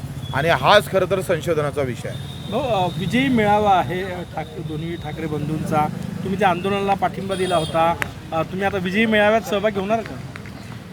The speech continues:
Speaker 1: मला वाटते मराठी भाषेसाठी केलेला जो काही आंदोलन होतं त्याच्यात यश प्राप्त झालेलं आहे. आता मराठी शेतकरी मजुरांसाठी मला वाटते दोनही भावांनी एकत्र होऊन हा लढ्यात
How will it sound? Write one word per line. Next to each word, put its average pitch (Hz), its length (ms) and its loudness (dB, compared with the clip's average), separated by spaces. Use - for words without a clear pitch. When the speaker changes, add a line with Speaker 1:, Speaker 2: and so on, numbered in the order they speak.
Speaker 1:
मला 165 140 8
वाटते 196 440 8
मराठी 170 580 4
भाषेसाठी 170 680 2
केलेला 165 600 2
जो 143 160 -4
काही 156 380 0
आंदोलन 139 360 -2
होतं 143 300 -4
त्याच्यात 143 360 -2
यश 139 360 2
प्राप्त 143 380 -2
झालेलं 135 360 -2
आहे. 180 320 -6
आता 143 220 4
मराठी 175 540 4
शेतकरी 190 520 0
मजुरांसाठी 196 680 2
मला 190 180 4
वाटते 180 260 2
दोनही 160 380 2
भावांनी 151 540 2
एकत्र 151 400 4
होऊन 160 280 4
हा 151 140 6
लढ्यात 143 500 4